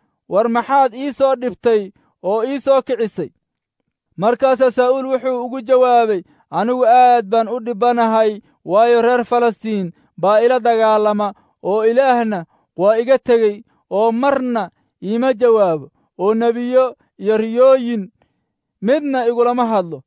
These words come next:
Sidaas daraaddeed ayaan kuugu yeedhay inaad ii ogeysiisid waxaan sameeyo." Markaasaa Samu'eel wuxuu yidhi, "War adoo og in Rabbigu kaa tegey oo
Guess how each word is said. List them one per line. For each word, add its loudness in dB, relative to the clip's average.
Sidaas -2
daraaddeed 0
ayaan 0
kuugu -6
yeedhay 0
inaad 0
ii -6
ogeysiisid 0
waxaan 0
sameeyo." -4
Markaasaa 0
Samu'eel 0
wuxuu 0
yidhi, -6
"War 0
adoo 2
og -2
in -4
Rabbigu -2
kaa 0
tegey 0
oo 0